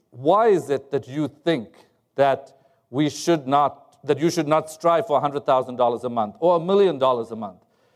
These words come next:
you would say, "'Cause it's just not realistic." Well, if you accept what I've said, if you accept that to have an exceptional life means a life of low probability, then let's throw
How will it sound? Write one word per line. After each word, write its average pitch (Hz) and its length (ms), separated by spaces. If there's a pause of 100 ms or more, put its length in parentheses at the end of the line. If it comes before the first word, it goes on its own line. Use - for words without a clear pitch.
(120)
you 202 100
would 208 80
say, 226 160
"'Cause 185 180
it's 170 120
just 220 200
not 180 180
realistic." 156 560 (380)
Well, 165 400 (220)
if 208 200
you 254 140
accept - 560 (140)
what 160 240
I've 165 160
said, 143 380 (1000)
if 160 140
you 226 120
accept 214 540
that 143 160
to 151 100
have 170 220
an 170 100
exceptional 151 640
life 131 300 (420)
means 151 300
a 139 60
life 139 280
of 123 120
low 143 160
probability, 127 760 (240)
then 131 120
let's 202 260
throw 180 320